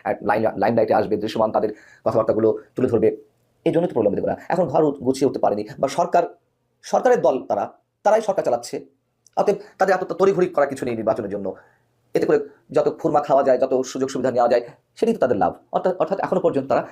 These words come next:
নির্বাচন প্রলম্বিত করার একটা দৃশ্যমান প্রচেষ্টা করে যাচ্ছে। জিয়াবাদ সম্পর্কে তারা বলেছেন, ব্যাখ্যা দিয়েছেন যে তিনি কেন মুজিববাদের মতো জিয়াবাদ ছুঁয়ে ফেলতে চেয়েছিলেন। তিনি বলেছেন, "না, ভবিষ্যতে যাতে কোনো ধরনের ব্যক্তি পূজা না হয়, পরিবারতন্ত্র টিকে না থাকে, সেজন্য," তিনি বলেছেন। ব্যক্তি পূজা তারা এখন করছে,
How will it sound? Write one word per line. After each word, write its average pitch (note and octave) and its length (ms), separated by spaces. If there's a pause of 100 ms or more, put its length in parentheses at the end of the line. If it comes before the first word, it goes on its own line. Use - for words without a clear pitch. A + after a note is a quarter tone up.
(380)
নির্বাচন F#3+ 600
প্রলম্বিত B2+ 340
করার B2 380 (160)
একটা C3 160
দৃশ্যমান C3 320
প্রচেষ্টা - 320
করে F#2+ 120
যাচ্ছে। - 420 (1400)
জিয়াবাদ G#3 380
সম্পর্কে C3 440 (580)
তারা A#2 140
বলেছেন, D3+ 360 (100)
ব্যাখ্যা D3 260
দিয়েছেন A#2 220
যে G#2+ 60
তিনি B2+ 140
কেন B2+ 180 (400)
মুজিববাদের C#3+ 440
মতো B2+ 80
জিয়াবাদ A2+ 380
ছুঁয়ে A2 160
ফেলতে G2 160
চেয়েছিলেন। F#2+ 300
তিনি C3+ 120
বলেছেন, G3+ 200
"না, D#3+ 80
ভবিষ্যতে A3 360
যাতে F#3+ 120
কোনো E3+ 140
ধরনের D#3+ 200 (260)
ব্যক্তি B2 240
পূজা C3+ 160
না A#2+ 100
হয়, C#3+ 160
পরিবারতন্ত্র B2 520
টিকে A2+ 140
না A2 80
থাকে, F#3 140
সেজন্য," A#2 180
তিনি A2 120
বলেছেন। G#2 200 (340)
ব্যক্তি A#3 260
পূজা G#3+ 160
তারা F#3 180
এখন D#3+ 160
করছে, B2+ 320